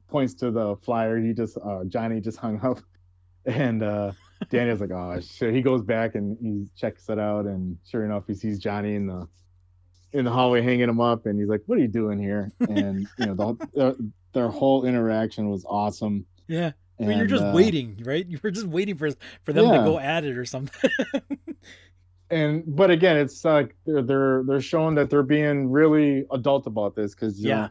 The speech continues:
Speaker 1: but I like when, uh, Daniel sees Johnny in the back, you know, they go up to each other and they have their whole little interaction and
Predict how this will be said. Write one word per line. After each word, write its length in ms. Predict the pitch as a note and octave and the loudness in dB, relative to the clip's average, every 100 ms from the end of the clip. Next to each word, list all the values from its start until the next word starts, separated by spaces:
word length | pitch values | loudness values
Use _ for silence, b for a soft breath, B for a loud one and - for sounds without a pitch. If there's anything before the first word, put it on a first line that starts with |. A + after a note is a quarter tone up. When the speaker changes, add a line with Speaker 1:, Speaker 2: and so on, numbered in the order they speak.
| b b _ _ _ | b b _ _ _
Speaker 1:
but 80 | D#3+ | 4
I 100 | E3 | 6
like 180 | F3 F3 | 6 4
when, 220 | E3 D3+ | 2 4
uh, 200 | C#3+ C3+ | 4 4
Daniel 440 | B2+ D3+ D3 C#3+ | 4 2 4 0
sees 480 | C3+ - C3+ B2+ A#2 | -2 0 2 2 -4
Johnny 300 | A#2 C3 C3 | -2 0 2
in 60 | B2+ | 0
the 60 | |
back, 380 | A2 A#2+ A#2+ A#2 | 2 4 4 0
you 60 | A2+ | -4
know, 100 | A2 | -2
they 140 | A2+ | -2
go 160 | A2+ A#2+ | 0 0
up 140 | A#2 | 0
to 120 | A#2+ A#2+ | 0 -2
each 140 | A#2 | 2
other 380 | A#2+ A#2 A2+ G#2+ _ _ _ _ - | 2 2 0 -2 _ _ _ _ -6
and 180 | A2 | -2
they 100 | A2 | 0
have 280 | A2 B2 B2 | 4 4 4
their 160 | B2 A#2 | 2 2
whole 360 | A#2+ A#2 A#2 | 4 4 4
little 220 | A#2+ B2 A#2+ | 2 2 2
interaction 720 | A#2+ A#2 A#2 A#2 - A#2 A2 | 2 4 4 0 -2 -4 -2
and 200 | A2 G#2+ | -2 -4